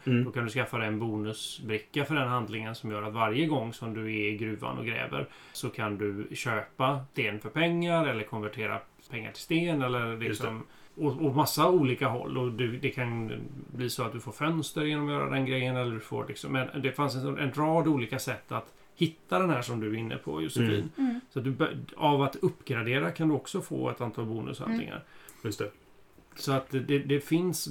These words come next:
Speaker 2: väldigt mycket för att hålla sig flytande utanför. Jag hade tyckt att det var jättetrist spel om det handlar om att bygga upp sin gruva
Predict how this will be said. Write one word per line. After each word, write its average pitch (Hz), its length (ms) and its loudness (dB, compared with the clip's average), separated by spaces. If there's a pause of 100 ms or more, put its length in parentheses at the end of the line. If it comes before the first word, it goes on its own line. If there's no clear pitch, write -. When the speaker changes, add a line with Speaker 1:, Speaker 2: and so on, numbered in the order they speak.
(120)
Speaker 2:
väldigt 131 580 4
mycket 123 720 -2
för 123 220 -4
att 113 60 -2
hålla 113 200 0
sig 113 160 -4
flytande 117 800 0
utanför. 139 520 0
Jag 165 120 6
hade 156 260 4
tyckt - 220 -2
att 117 80 -2
det 123 80 0
var 110 200 -2 (320)
jättetrist 117 1400 -2
spel 143 360 -2
om 135 160 -2
det 120 60 -2
handlar 113 240 -2
om 117 80 -2
att 110 80 -2
bygga 117 240 -2
upp 113 140 -6
sin 113 200 -2
gruva 113 420 -2